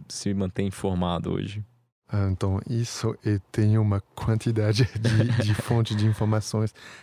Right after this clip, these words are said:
Speaker 2: até demais, justamente. Eu preciso organizar um pouquinho o tudo isso, porque hoje a gente tá, tem uma invasão de, de, enfim, uma quantidade de informações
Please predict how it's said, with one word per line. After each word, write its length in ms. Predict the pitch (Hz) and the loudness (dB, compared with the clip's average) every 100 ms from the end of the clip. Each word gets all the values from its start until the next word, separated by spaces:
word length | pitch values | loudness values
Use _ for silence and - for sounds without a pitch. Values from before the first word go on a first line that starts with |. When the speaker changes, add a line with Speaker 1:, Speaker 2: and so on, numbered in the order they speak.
| - | -8
Speaker 2:
até 260 | - 107 | -4 -2
demais, 540 | 101 110 104 92 87 - | 0 2 2 2 -2 -6
justamente. 480 | 90 - 87 87 - - - - - 135 | -10 -6 -6 -6 -10 -20 -20 -20 -14 -8
Eu 100 | 117 | -6
preciso 440 | 95 95 - 98 98 | -4 -6 -6 -4 -2
organizar 380 | 95 101 95 98 | 0 0 2 0
um 60 | |
pouquinho 640 | 95 98 - 95 95 92 85 - - - - | -2 -6 -4 -2 0 0 -4 -14 -20 -20 -14
o 60 | 127 | -10
tudo 240 | - 95 | -6 -2
isso, 160 | 104 - | -2 -2
porque 260 | 101 - 95 | -6 -2 0
hoje 360 | 101 107 95 | 2 2 0
a 40 | 92 | 0
gente 380 | 95 - - - | -2 -4 -10 -8
tá, 400 | 95 92 90 87 _ _ - _ | -4 -2 -2 -6 _ _ -20 _
tem 120 | 107 | -4
uma 120 | 95 | -2
invasão 560 | 92 92 101 92 101 107 | 0 0 -2 0 -2 -2
de, 280 | 92 87 92 | -4 -6 -6
de, 200 | 98 - - 104 | -6 -8 -8 -10
enfim, 320 | - 92 90 95 - - - - | -6 -4 -4 -6 -14 -20 -18 -8
uma 60 | |
quantidade 520 | 107 123 - 107 110 98 | -2 0 0 0 0 2
de 80 | 101 | 0
informações 840 | - 101 98 - 101 107 - | 0 -2 -2 -2 -2 -2 -4